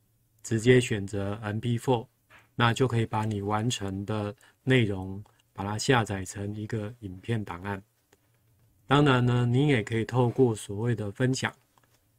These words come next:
直接在线上让大家直接进来做观看跟浏览的动作。最后呢，Canva 其实还有另外一种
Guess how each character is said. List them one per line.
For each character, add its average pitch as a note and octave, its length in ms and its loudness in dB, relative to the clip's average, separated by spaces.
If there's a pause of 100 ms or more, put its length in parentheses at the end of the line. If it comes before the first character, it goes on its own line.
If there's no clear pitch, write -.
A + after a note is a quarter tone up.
直 A2+ 220 -4
接 B2+ 180 8
在 B2+ 220 6
线 B2 320 2
上 A#2 260 -2 (560)
让 A2+ 460 4 (220)
大 B2 180 2
家 A2+ 240 0
直 A2 180 -8
接 A2 220 -4
进 A2+ 240 -2
来 G2 280 -6
做 A2+ 300 -2 (220)
观 A2 220 -2
看 A2+ 260 -2
跟 G#2+ 220 -6
浏 G2+ 180 -4
览 G2 180 -6
的 G2 120 -14
动 G2+ 260 -8
作。 G#2 240 -10 (1160)
最 C#3+ 160 0
后 D3 180 4
呢， A#2+ 320 2
Canva C3 440 2
其 B2+ 180 0
实 B2 140 -4
还 A2+ 160 0
有 G#2+ 140 0
另 B2 220 2
外 B2 180 2
一 A#2+ 60 2
种 F#2+ 420 -6